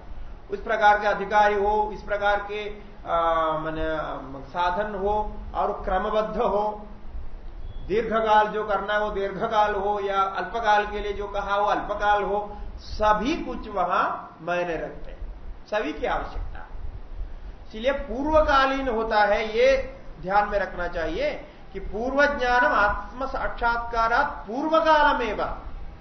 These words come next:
तदो असंभावनादि निराश सहित, और उसके बाद असंभावनादि निराश सहित वाक्य उत्थ तत्व साक्षात्कार होता है,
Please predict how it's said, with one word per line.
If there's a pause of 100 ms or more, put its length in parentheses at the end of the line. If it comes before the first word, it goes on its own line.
(680)
तदो
असंभावनादि
निराश
सहित, (560)
और
उसके
बाद
असंभावनादि
निराश
सहित
वाक्य
उत्थ (520)
तत्व
साक्षात्कार
होता
है,